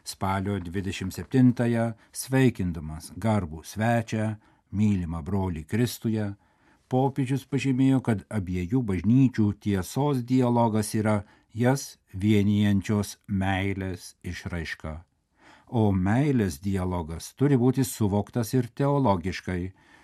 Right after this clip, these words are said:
Prieš keletą metų abi bažnyčios po tūkstantį penkis šimtus metų trukusių nesutarimų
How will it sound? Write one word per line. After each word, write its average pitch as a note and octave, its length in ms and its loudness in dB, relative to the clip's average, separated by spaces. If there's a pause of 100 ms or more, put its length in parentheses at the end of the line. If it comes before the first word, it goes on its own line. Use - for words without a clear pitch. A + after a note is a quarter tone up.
(240)
Prieš G2 440 -2 (100)
keletą A#2 400 2
metų A#2 640 4
abi A2 380 0 (180)
bažnyčios C3 720 4
po F2+ 480 -4
tūkstantį G2+ 520 -4
penkis G2+ 400 -2
šimtus G2+ 360 -2
metų A#2 400 0
trukusių G#2 540 -2 (220)
nesutarimų G#2+ 800 0